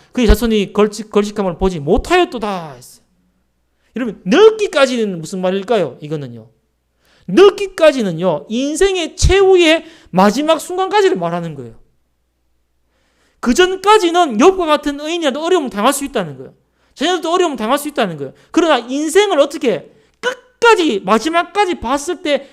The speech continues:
하나님께서 절대 의인이 버림받는 것을 용납하지 않는다는 그런 말씀이에요. 의인의 자손이 어려움을 당하는 것을 절대 용납하지 않는다는 그런 말씀이에요.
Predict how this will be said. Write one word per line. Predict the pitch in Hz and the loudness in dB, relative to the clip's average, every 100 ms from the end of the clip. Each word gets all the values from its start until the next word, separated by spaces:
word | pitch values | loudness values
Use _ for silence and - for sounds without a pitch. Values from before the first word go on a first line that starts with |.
| _ | _
하나님께서 | - 392 381 330 277 269 294 294 - | 2 4 6 4 2 -2 -2 -2 2
절대 | 302 349 - | 2 2 4
의인이 | 349 254 269 339 370 381 302 226 | 4 2 -2 0 2 2 2 4
버림받는 | 214 220 285 311 359 | 6 4 6 2 2
것을 | 330 269 214 | -2 -2 0
용납하지 | 233 370 370 294 277 254 | 0 2 2 4 4 2
않는다는 | - 175 240 381 339 214 | -4 -6 0 2 2 0
그런 | 294 | -2
말씀이에요. | 247 180 180 202 175 147 131 127 131 - - - | -2 -4 -6 -10 -12 -12 -14 -16 -18 -20 -10 0
의인의 | 349 370 285 | 2 2 0
자손이 | 302 330 | -2 -2
어려움을 | 277 320 349 302 | 2 4 4 2
당하는 | 233 220 262 | 2 2 2
것을 | 285 240 240 - - | 0 0 0 -2 -16
절대 | - 320 320 330 | 2 2 4 2
용납하지 | 285 349 339 294 262 | 2 2 2 2 2
않는다는 | 160 170 226 349 330 277 | 0 0 2 4 4 4
그런 | - 269 262 | 0 0 2
말씀이에요. | 185 185 226 196 160 143 185 180 143 | 0 -2 -6 -8 -8 -8 -6 -6 -8